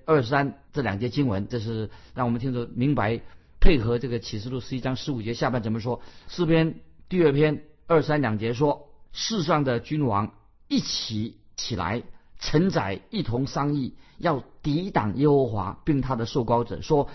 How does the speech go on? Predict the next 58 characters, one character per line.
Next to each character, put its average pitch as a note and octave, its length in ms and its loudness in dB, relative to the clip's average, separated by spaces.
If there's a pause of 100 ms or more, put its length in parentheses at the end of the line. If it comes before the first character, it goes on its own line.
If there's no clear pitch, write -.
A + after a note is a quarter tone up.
(200)
我 B2+ 140 2
们 D3+ 200 2
要 E3+ 260 2 (100)
挣 G3+ 240 2
开 F3+ 300 0 (560)
他 F3 180 4
们 C#3 220 2
的 C3 120 0
捆 C3 320 0
绑， E2+ 300 -6 (140)
脱 F3+ 240 6
去 D3 160 0
他 C#3 160 0
们 C3 80 0
的 A#2+ 80 -2
绳 C#3 240 0
索。” D#2+ 280 -4 (200)
这 F3+ 80 -2
个 D#3 80 4
经 D3+ 180 0
文 C3 140 0
说 D#3 120 0
明 C3+ 140 0
什 A2 100 -4
么 A2 100 -2
呢？ A2+ 60 -4
就 D3 120 -2
是 C3 40 0
讲 G#2+ 180 -2
世 F3 200 -4
上， C3+ 220 -2 (220)
世 A3 260 -4
上 D#3+ 180 2
的 B2+ 80 0
国 A#2+ 180 -2
度， C#3+ 260 -6 (200)
这 E3+ 120 2
些 D#3 120 -2
君 F3 240 -4
王 C3 220 -2
承 - 220 -4
载 G2 220 -6 (220)
商 F#3+ 300 2
议， F3 160 -4
要 D#3+ 100 2
抵 C#3 180 -6
挡 G#2 200 -2 (240)
耶 C3 120 6
和 C#3 100 6
华， G2+ 360 -4
并 C#3 160 2
且 G2 240 -4 (380)
反 D#3+ 140 6
对 E3 160 8
耶 C#3 100 2
稣 D#3 160 -2
基 D3+ 140 -6
督 C#3 240 -4